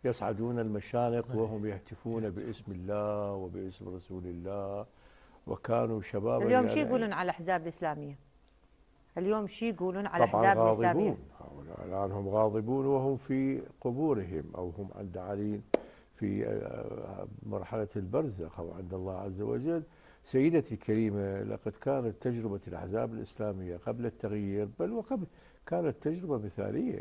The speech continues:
Speaker 1: يعني أضرب لك مثل من هذه القضية. نحن كنا في القناة الشرقية،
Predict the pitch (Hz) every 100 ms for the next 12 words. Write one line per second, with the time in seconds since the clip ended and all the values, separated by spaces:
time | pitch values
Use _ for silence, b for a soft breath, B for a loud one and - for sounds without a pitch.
0 | - 127 165 240 185 - 190 - 101 85
1 | 85 82 80 78 - 82 78 82 - -
2 | 160 143 147 131 143 131 104 107 - 113
3 | 117 98 - 101 98 110 107 65